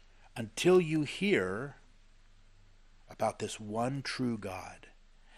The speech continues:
this one true God who is said to have revealed himself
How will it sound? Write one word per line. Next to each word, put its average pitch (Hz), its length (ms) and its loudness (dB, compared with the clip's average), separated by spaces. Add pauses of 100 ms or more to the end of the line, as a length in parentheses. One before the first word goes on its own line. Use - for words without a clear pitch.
(120)
this - 200 -8
one 147 360 2
true 175 320 0
God 135 400 4
who 117 160 -2
is 113 100 -2
said 135 280 0
to 127 100 -2
have 113 200 -2
revealed 117 520 2
himself 101 680 -2